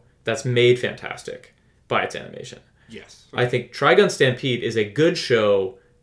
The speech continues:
Speaker 1: in spite of its poor animation. <laughs> I think if its animation was on, like, I don't, like, God, imagine U-, Ufotable did Trigun Stampede.
Speaker 2: Sure. Okay. Yeah, yeah.
Speaker 1: I think if it was, like, or even just something more, um,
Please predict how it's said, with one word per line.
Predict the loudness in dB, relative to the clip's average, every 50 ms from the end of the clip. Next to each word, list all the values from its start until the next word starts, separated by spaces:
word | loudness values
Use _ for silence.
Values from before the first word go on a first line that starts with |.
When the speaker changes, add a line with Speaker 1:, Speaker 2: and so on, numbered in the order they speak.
| _
Speaker 1:
in | -2 0 0
spite | 0 0 2 4 6 6
of | 4 2
its | -2 -4 -6 -8
poor | -4 0 2 2 2 2
animation. | 0 -6 -8 -8 -6 -4 -2 -2 0 0 0 -2 -4 -14 -18 -20 _ _ _ _ _ _ _
<laughs> | _ _ _ _ _ _ -20 -20 -20 -10 -2
I | 2 4 6 6
think | 6 6 4 0 0 0 -2 -4 -6 -14 -20 _ _ _ _ _ _
if | -2 -2 0 0
its | 0 2 2
animation | 4 4 4 6 8 8 8 8 6 4 0 0 0
was | 0 0 0
on, | 0 -2 -2 -2 -2 -4 -4
like, | -6 -6 -6 -6 -8 -10 -12 -16 -20 -20 _ _ _ _ _ _ _ _ _ _ _ _ _ _ _ _ _ _ _ _ _ _ _ -12 -6
I | -4 -4
don't, | -4 -2 -4
like, | -6 -6 -6 -10 -12
God, | -8 -6 -6 -6 -6 -8 -8 -8
imagine | -6 -6 -6 -6 -6 -6 -6 -8 -6 -6 -6 -6 -4 -6 -8 -8 -10 -14 _ _ _ _ _
U-, | -10 -10 -10 -8 -8 -10 -10
Ufotable | -4 -2 0 0 0 0 0 -2 -2 -2 -6 _
did | -2 -2 -2 -2 -4 -8
Trigun | -4 -2 0 0 0 0 -2 -2 -6 -8 -8 -14 _ _ -20 -14
Stampede. | -8 -6 -6 -4 -4 -4 -6 -4
Speaker 2:
Sure. | -6 -8 -10 -10 -14 -18 _ -16
Okay. | -14 -14 -12 -14 -14 -14 -16 -18 _
Yeah, | -12 -10 -10
yeah. | -10 -12 -14 -14 _ 0
Speaker 1:
I | 0 2
think | 4 4 4 4 4
if | 2 0 2
it | 2 2 4
was, | 4 2 2 2 2
like, | 0 2 2 2 0 0 0
or | 2 2 4
even | 4 4 4 4
just | 4 2 0
something | -2 -4 -2 -2 -2 -2
more, | 0 0 0 2 2 2 2 2 0
um, | 0 -2 -4 -6 -10 -12 -16 -18 -20